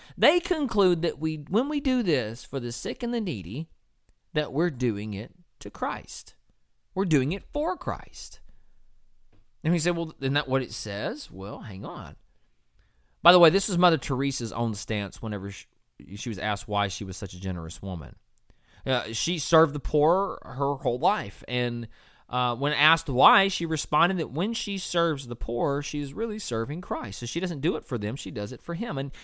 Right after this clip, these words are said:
you know what? That's not an unhealthy way to look at things. And although I wouldn't dare to argue that Mother Teresa wasn't a godly woman, that's not biblically accurate, what she said. That when we give to the poor, that we're giving it to Christ.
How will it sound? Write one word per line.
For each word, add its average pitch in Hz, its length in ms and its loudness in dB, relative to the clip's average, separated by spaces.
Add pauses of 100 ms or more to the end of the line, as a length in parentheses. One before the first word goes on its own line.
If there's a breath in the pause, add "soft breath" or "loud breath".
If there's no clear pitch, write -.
you 202 80 -6
know 214 40 -2
what? 220 120 -2
That's 220 220 0
not 214 160 2
an 202 100 2
unhealthy 120 600 -2
way 90 220 -4
to 92 80 -4
look 87 260 -6
at - 100 -14
things. 78 540 -12 (1040 soft breath)
And 170 120 6
although 214 220 10
I 226 120 10
wouldn't 202 320 6
dare 190 240 8
to 190 100 10
argue 147 500 8
that 113 100 0
Mother 139 240 2
Teresa 123 500 -2
wasn't 120 400 0
a 104 60 -4
godly 107 500 2
woman, 101 480 -4 (480)
that's 202 340 -4
not 175 360 0 (260)
biblically 190 640 -2 (120)
accurate, 131 760 -6 (240)
what 127 240 -6
she - 160 -6
said. - 460 -12 (1000)
That 160 160 -4
when 170 140 2
we 160 140 2
give 165 480 4
to - 120 -2
the 131 120 -2
poor, 110 600 2
that - 140 -6
we're 107 140 -6
giving 107 360 -2
it - 180 -12
to - 100 -12
Christ. - 640 -6